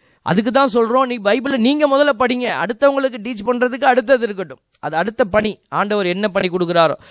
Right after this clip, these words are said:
முதல்ல, "I have to understand the word of the Lord." ஆண்டவர் எனக்கு என்ன சொல்றாரு பைபிள்ல?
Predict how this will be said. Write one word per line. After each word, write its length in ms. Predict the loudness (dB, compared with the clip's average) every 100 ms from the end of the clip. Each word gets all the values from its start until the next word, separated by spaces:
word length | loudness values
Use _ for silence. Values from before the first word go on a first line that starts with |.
| -18 0
முதல்ல, 340 | 4 4 2 2
"I 200 | 2 0
have 140 | -2 2
to 100 | 2
understand 480 | 2 -2 -2 -4 0
the 80 | 2
word 180 | 4 2
of 80 | 2
the 80 | 0
Lord." 280 | 2 2 0 _
ஆண்டவர் 400 | -6 -4 -2 0
எனக்கு 340 | 0 0 0
என்ன 140 | 0 2 0
சொல்றாரு 340 | 2 4 4 4
பைபிள்ல? 420 | 2 2 -2